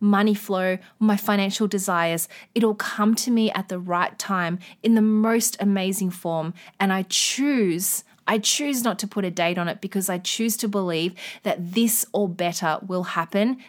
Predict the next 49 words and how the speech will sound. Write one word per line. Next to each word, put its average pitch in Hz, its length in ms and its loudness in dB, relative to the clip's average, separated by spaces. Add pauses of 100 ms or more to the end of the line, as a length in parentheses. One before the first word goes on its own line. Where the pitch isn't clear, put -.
(160)
in 208 160 4 (180)
all 190 540 2
the 185 140 -4
right 160 400 0 (240)
time." 175 480 -4 (340)
Okay, 254 220 2
this 226 240 -2
next 262 220 -2
question 339 420 2
is 220 400 0
from 240 380 0
Kristen, 185 520 -2
and 226 80 4
Kristen 208 300 0
says, 190 200 -4
"Hey 339 220 4
Ruby, 254 320 2
I'm 220 120 4
a 214 40 4
new 214 200 4
follower 196 560 4 (320)
and 214 80 4
I 214 60 6
love 214 260 4
the 226 80 2
learning, 185 340 2
so 180 300 0
great. 151 400 -2 (280)
I 208 80 4
just 294 300 0
read 226 320 2
your 190 400 2
What 190 300 2
If 294 140 -2
I 277 100 6
Get 233 200 0
Busted 180 520 -2
Instagram 185 500 -2
post, - 540 -6
and 202 100 2
I've 202 160 2
been 202 140 2
planning 233 400 0
to 208 160 -2
increase 202 420 0
my 190 80 0
presence 180 460 -4
on 175 180 -2
LinkedIn 180 520 -2